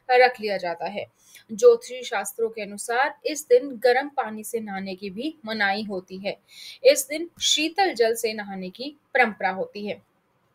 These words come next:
तो बात करते हैं शीतला सप्तमी व्रत की विधि की। तो व्रती यानी कि व्रत करने वाली महिलाओं को इस दिन सुबह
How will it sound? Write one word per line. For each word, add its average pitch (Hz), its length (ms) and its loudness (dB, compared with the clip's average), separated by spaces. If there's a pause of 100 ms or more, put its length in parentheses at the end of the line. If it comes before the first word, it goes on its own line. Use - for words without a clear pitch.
(400)
तो 480 60 4
बात 262 340 6
करते 311 260 -2
हैं 311 120 -4
शीतला 247 640 0 (320)
सप्तमी 254 680 0 (200)
व्रत 269 360 0 (120)
की 226 120 -6
विधि 202 260 -8
की। 277 340 -12 (180)
तो 285 140 0
व्रती 294 640 -4
यानी 233 320 -2
कि 262 180 -10
व्रत 233 420 -2
करने 247 280 -4
वाली 214 260 -4
महिलाओं 214 460 -6
को 233 300 0 (360)
इस 302 200 -4
दिन 339 180 -4
सुबह 240 480 0